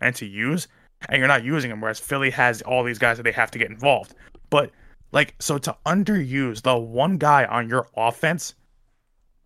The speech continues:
like, the, basically the best player in your offense.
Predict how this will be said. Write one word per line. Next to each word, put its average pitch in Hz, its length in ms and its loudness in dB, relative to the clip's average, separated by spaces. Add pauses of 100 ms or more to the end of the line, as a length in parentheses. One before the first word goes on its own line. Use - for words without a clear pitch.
(120)
like, 143 140 -8
the, 135 60 -4
basically 147 300 2
the 131 80 -4
best 139 260 0
player 131 340 2 (380)
in 147 180 0
your 147 220 2
offense. 127 560 -2